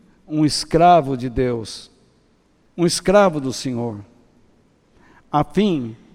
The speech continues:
de que, com o propósito de, com a finalidade de, com o objetivo de depender sempre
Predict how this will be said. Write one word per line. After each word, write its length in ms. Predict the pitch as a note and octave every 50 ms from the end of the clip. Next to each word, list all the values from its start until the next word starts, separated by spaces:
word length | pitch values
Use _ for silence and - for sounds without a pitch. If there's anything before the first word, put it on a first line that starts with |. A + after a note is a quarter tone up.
| _ _ _ _ _ _ _ _ _ _ _ _ _ _ _ _ _ _ _ _ _ _ _ _ -
de 140 | C3+ C3+ B2+
que, 420 | - - C#3 D#3 F3+ G#3 G#3+ G#3+ - - - - - _ _ _ _ _ _ _
com 180 | - - C#3+ C#3+
o 40 | C3
propósito 760 | - - C3+ B2 - - D3 E3 E3+ E3 C#3 A#2+ - - C#3
de, 520 | B2+ A#2+ A#2+ C#3+ D3+ D3+ D#3+ F#3 G3+ G3+ F#3+ - - - - - - -
com 100 | - E3
a 60 | D3+
finalidade 840 | - - D#3 D3+ D3+ D3+ D3 C#3+ C#3 C3+ D#3+ F3+ G3+ G3 F3+ E3+ D#3+
de, 440 | C#3 B2+ C#3 D3+ E3+ G3 G#3 G3+ F#3+ - - - - -
com 160 | - F3 F#3+
o 40 | F#3
objetivo 760 | E3+ D3+ C#3+ E3+ F#3+ E3 - - G3+ B3 C4+ C4 A3 F#3
de 520 | E3 D3 D#3+ F3 F#3 G#3 A#3+ C4 C4 G#3 C3 - - - - - - - - _ _ _ _ _ _ _ _ _ _ _ _ _ _ _ _ _ -
depender 680 | - C#4+ C#4+ - D4 D4 C#4+ C#4 B3+ C#4+ D4+ D4 A#3+
sempre 600 | - - C#4 D4+ D#4 C#4+ - - G#2+ G2 G2